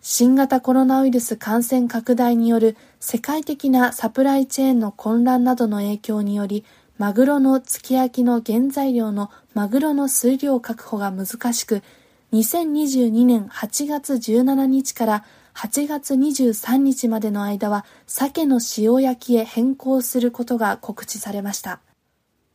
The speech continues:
ここにも世界的な食料やエネルギー資源などの供給不足の影響が出ているのかなと思いました。マグロが手に入りにくいのは困ったことですが、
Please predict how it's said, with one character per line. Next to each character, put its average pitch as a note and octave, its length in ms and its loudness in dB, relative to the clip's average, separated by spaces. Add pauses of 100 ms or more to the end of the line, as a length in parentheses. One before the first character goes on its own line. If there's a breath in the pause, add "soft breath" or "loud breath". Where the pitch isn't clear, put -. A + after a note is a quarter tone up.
こ A3+ 140 -10
こ D4 180 -4
に D#4 160 2
も A#3 280 2
世 A3+ 200 -6
界 B3 240 0
的 B3+ 260 -2
な A#3+ 140 4
食 A#3 380 -4
料 B3 240 4
や G3+ 340 -2
エ G#3+ 80 -6
ネ A#3 160 4
ル D4+ 140 0
ギ D4 200 2
ー C#4 40 0
資 D4 180 -2
源 C4+ 220 2
な A#3 100 2
ど A3 140 -2
の G3 160 -4
供 A#3+ 260 2
給 C#4 260 -2
不 C4+ 120 -2
足 B3+ 240 -2
の A3+ 120 0
影 G#3+ 200 0
響 A#3 240 0
が A3 160 -2
出 A#3 100 0
て C4+ 160 0
い B3+ 80 2
る A#3+ 120 4
の A#3 100 2
か A3+ 120 -6
な A3 160 -2
と G#3 200 -2
思 G3+ 220 -2
い G3+ 80 -4
ま G3+ 120 -4
し - 80 -6
た。 F#3+ 220 -8 (840 soft breath)
マ G#3+ 140 0
グ B3 140 6
ロ C4+ 120 2
が C4+ 160 0
手 C#4 140 0
に C4+ 100 6
入 A#3 240 0
り B3+ 100 2
に B3+ 140 2
く C4 160 0
い B3+ 80 6
の A#3 140 4
は G#3 180 0
困 A3 260 0
っ A#3 80 -2
た A3 120 -4
こ A3 120 -6
と A3+ 140 -2
で A3 80 0
す - 160 -8
が、 G#3 160 -2